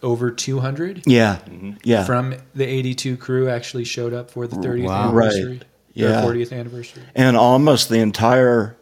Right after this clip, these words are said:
Speaker 2: ski patrol, uh, with the exception of the few that have passed on.
Speaker 1: Yeah.
Speaker 3: Yeah, and I
Speaker 2: Well
Speaker 3: also remember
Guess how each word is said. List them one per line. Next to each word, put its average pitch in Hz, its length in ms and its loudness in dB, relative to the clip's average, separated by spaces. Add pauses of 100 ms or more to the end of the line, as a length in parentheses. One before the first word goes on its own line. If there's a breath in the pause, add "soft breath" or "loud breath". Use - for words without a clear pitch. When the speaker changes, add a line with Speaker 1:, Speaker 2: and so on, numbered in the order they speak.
Speaker 2:
ski - 280 2
patrol, 101 640 0 (560 soft breath)
uh, 104 340 -2
with 101 160 -2
the 107 100 2
exception 104 560 0
of 98 120 -4
the 95 100 -4
few 101 240 -2
that 98 160 -2
have 98 160 -4
passed 98 360 -4
on. 98 380 -4 (1160 soft breath)
Speaker 1:
Yeah. - 180 -20 (300)
Speaker 3:
Yeah, 110 160 -12
and 107 80 -2
I 113 80 4
Speaker 2:
Well 127 100 6
Speaker 3:
also 135 200 0
remember 120 400 -2